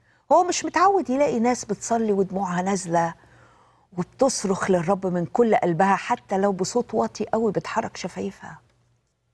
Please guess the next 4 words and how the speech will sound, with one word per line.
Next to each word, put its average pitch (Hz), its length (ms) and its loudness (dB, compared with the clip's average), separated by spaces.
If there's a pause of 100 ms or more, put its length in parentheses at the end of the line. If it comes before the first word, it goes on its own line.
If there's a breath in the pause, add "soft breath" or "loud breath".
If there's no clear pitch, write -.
(1080 loud breath)
فقالت 269 360 2
له 185 60 4
الكلام 175 440 0
ده. 156 240 2